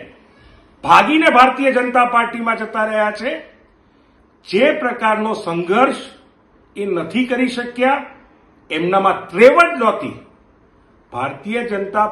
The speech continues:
પાર્ટીમાં જવાનું કારણ એ હતું કે તેમનામાં આ ગુજરાતની જનતાનો અવાજ બનવાની ત્રેવડ નહોતી, એટલે ડરીને ભાગી ગયેલા નેતાઓ આજે ભારતીય રાષ્ટ્રીય કોંગ્રેસના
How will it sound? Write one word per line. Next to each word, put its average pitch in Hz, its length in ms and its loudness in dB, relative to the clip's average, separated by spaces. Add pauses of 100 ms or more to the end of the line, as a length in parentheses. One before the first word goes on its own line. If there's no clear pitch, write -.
પાર્ટીમાં 202 580 -4
જવાનું 190 640 -4
કારણ 185 380 -2
એ 196 40 -2
હતું 247 400 -2 (340)
કે 240 280 -2
તેમનામાં 214 840 4 (320)
આ 185 160 -4
ગુજરાતની 196 720 2 (100)
જનતાનો 202 720 -2 (140)
અવાજ 208 560 4
બનવાની 202 720 0 (360)
ત્રેવડ 269 500 4
નહોતી, 285 380 0 (480)
એટલે 208 220 -6 (180)
ડરીને 247 380 6 (100)
ભાગી 202 300 2
ગયેલા 214 420 -2
નેતાઓ 254 400 4 (560)
આજે 165 340 2 (960)
ભારતીય 185 560 0
રાષ્ટ્રીય 214 460 0 (160)
કોંગ્રેસના - 1700 0